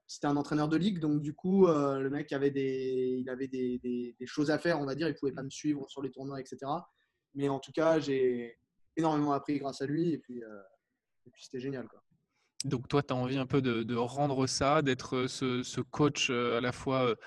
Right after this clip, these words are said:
Speaker 2: euh, bon tennistiquement pour donner, euh, des conseils et pour emmener un joueur au plus haut possible.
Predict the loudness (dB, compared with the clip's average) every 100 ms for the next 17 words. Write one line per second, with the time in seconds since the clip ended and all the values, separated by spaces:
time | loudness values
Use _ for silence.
0 | -18 -20 -12 -10 -6 -2 2 4 4 2
1 | 0 -2 -8 -10 -6 -2 -2 -2 -2 0
2 | -2 -2 -2 -2 -4 -6 -4 -2 0 0
3 | 0 0 0 0 -4 -4 0 2 2 2
4 | 0 0 -2 2 4 6 4